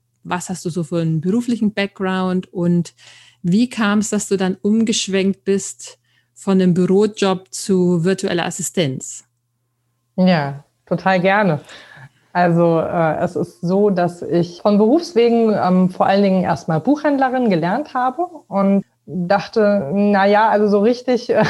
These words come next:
Speaker 2: <laughs> kann man damit keine Familie ernähren. Das war aber mein Ziel, so dass ich dann nach der Buchhändlerausbildung erstmal ins Ausland gegangen bin,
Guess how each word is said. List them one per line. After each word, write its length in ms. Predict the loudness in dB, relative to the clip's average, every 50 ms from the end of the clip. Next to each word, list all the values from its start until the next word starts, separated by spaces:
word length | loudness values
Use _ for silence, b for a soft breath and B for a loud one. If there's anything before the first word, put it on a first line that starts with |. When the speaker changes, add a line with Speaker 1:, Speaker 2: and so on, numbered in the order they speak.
| B B B
Speaker 2:
<laughs> 260 | B B B -18 -4
kann 140 | -2 0 2
man 100 | 2 2
damit 240 | 4 2 2 0 0
keine 240 | 0 0 0 0 0
Familie 380 | 0 0 2 2 2 2 2
ernähren. 400 | 2 2 0 0 0 0 0 0
Das 160 | -2 -2 -2 -4
war 80 | -4
aber 180 | -2 -2 -2 -2
mein 180 | -2 -4 -6
Ziel, 320 | -4 0 0 0 0 -2 -6 B B B B B B B B B B B B B
so 180 | -8 -4 -2 0
dass 220 | 0 0 -2 -2
ich 180 | -4 -6 -6 -4
dann 400 | -2 -2 0 2 0 0 0 0
nach 160 | -2 -4 -4
der 140 | -4 -6 -6
Buchhändlerausbildung 840 | -6 -6 -4 -4 -4 -2 -2 -4 -4 -6 -6 _ -4 -4 -4 -4
erstmal 320 | -4 -6 -8 -10 _ -10 -10
ins 100 | -8 -6
Ausland 420 | -4 -6 -6 -4 -4 -6 -4 -4
gegangen 420 | -4 -4 -4 -4 -4 -2 -2 -2 -2
bin, 280 | -2 -2 -2 -2 -4